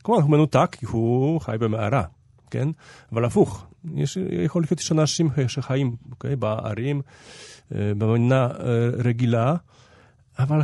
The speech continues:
הם חיים באשליות שלהם, כאילו, הם לא מבינים את העולם, אוקיי?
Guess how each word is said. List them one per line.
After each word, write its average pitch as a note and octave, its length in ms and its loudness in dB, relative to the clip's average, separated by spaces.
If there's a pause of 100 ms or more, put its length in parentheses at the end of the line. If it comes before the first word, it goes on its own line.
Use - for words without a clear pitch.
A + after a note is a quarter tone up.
הם E3 180 4
חיים E3+ 200 0
באשליות C#3 800 2
שלהם, A2+ 520 -2
כאילו, A#2 260 -4
הם A#2 120 0
לא C3+ 80 2
מבינים D3+ 340 2
את A2+ 120 -2
העולם, A2 260 -4 (300)
אוקיי? C3+ 320 -4